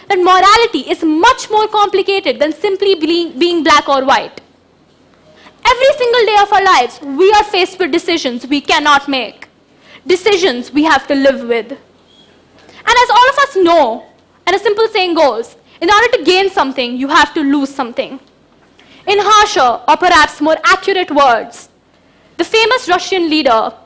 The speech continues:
dictator, Stalin once said, "In order to make an omelette,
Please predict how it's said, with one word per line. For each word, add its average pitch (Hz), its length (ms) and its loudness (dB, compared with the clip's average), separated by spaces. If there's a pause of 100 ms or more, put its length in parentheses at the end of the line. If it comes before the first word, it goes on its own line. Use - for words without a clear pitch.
dictator, 277 560 0 (200)
Stalin 320 520 0
once 285 220 -2
said, 214 340 -2 (840)
"In 330 80 2
order 440 220 4
to 539 140 2
make 453 160 0
an 403 80 0
omelette, 330 520 0